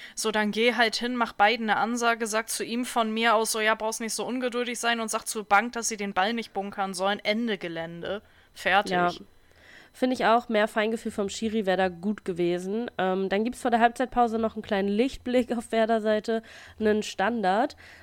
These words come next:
Speaker 2: Ein guter Ball, den Friedel auch verarbeiten kann und, äh, den dann so in den Rücken von Zetterer auch bringt.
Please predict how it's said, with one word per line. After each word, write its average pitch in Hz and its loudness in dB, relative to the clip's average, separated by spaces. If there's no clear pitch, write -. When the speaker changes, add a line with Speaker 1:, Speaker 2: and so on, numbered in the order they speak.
Speaker 2:
Ein 214 -2
guter 285 0
Ball, 247 6
den 220 0
Friedel 262 0
auch 208 2
verarbeiten 220 0
kann 233 -2
und, 202 -2
äh, 190 2
den 190 0
dann 196 2
so 185 0
in 196 2
den 190 4
Rücken 262 2
von 190 -2
Zetterer 269 2
auch 302 0
bringt. 285 2